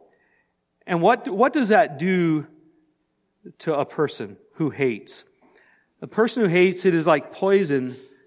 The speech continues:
that slowly eats away and, and it destroys a person from the inside out.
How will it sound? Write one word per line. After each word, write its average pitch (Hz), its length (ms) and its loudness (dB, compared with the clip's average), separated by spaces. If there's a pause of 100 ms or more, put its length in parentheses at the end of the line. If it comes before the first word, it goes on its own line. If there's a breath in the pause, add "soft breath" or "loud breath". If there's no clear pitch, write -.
(320 soft breath)
that 147 160 -4
slowly 202 540 -2
eats 202 320 -8
away 165 640 -4
and, 165 280 -14
and 160 200 -10
it 143 80 -8
destroys 185 640 -4
a 160 60 -2
person 147 420 -10
from 135 180 -10
the 135 200 -14
inside 135 680 -10
out. 107 400 -12